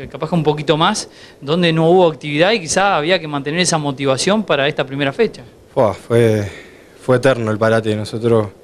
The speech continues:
Speaker 2: dentro de la cancha con, con, con Bruno Arqueta hablamos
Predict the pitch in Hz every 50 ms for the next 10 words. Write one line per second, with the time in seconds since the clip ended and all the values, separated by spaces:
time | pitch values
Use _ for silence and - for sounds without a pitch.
0 | _ - - - - - - - - - _ - - - 117 117 117 117 117 113
1 | 110 123 120 123 120 127 120 110 110 110 107 107 104 101 101 98 - - - 110
2 | 107 104 104 104 104 - 110 107 107 120 120 120 117 107 104 - 120 113 127 117
3 | 110 110 110 117 120 123 123 117 107